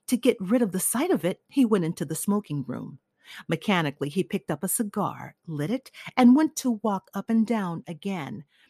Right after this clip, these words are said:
He was cold. He went to the bell to wake his valet, but he stopped, even as he raised his hand to the rope.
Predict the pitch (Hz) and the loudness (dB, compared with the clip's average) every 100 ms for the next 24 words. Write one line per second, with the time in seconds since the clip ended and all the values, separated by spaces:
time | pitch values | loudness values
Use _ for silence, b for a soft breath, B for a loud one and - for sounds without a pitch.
0 | b - 240 156 - - - 185 214 143 | b -4 -4 -4 -8 -12 -8 -4 -4 -4
1 | 117 _ b b _ 240 208 165 - 151 | -10 _ b b _ -2 0 -4 -10 -10
2 | 147 185 170 139 143 165 151 151 147 - | -6 -6 -4 -6 -10 -6 -6 -4 -8 -8
3 | 127 131 196 160 160 _ _ _ 285 302 | -10 -6 -6 -8 -12 _ _ _ -6 -4
4 | 349 - 120 123 202 - b b b 294 | -4 -4 -6 -6 -12 -16 b b b 0
5 | 294 262 247 240 202 208 214 196 - 202 | 2 2 2 -2 -2 -2 -2 -6 -10 -12
6 | - - 247 151 147 - - 180 180 220 | -10 -6 -4 -4 -8 -12 -12 -8 -4 -4
7 | 208 _ | -4 _